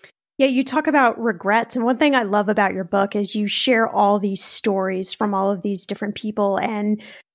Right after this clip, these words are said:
uh, sometimes contrasting stories, um, from, like, different perspectives. But I, I love this idea of, of regret. And in the book, you keep coming back to throughout all of these stories that,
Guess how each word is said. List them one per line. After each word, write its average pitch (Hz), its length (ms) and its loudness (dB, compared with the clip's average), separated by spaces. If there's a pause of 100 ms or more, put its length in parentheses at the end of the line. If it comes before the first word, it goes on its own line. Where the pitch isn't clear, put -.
(100)
uh, 277 220 -4
sometimes 269 460 4
contrasting 214 840 0
stories, 202 800 0
um, 202 280 2
from, 226 220 0
like, 220 200 -4
different 262 280 0
perspectives. 269 760 0 (440)
But 240 380 4
I, 240 220 4
I 254 120 6
love 277 260 4
this 339 200 2
idea 214 600 4
of, 196 400 2
of 202 240 -4
regret. 202 580 2
And 202 160 0
in 202 80 0
the 208 80 -2
book, 254 260 2
you 247 60 2
keep - 220 -8
coming 220 300 -4
back 208 320 -2
to 190 320 -4
throughout 196 400 -2
all 202 180 0
of 190 100 -6
these 190 180 -8
stories 208 580 0
that, 196 280 -2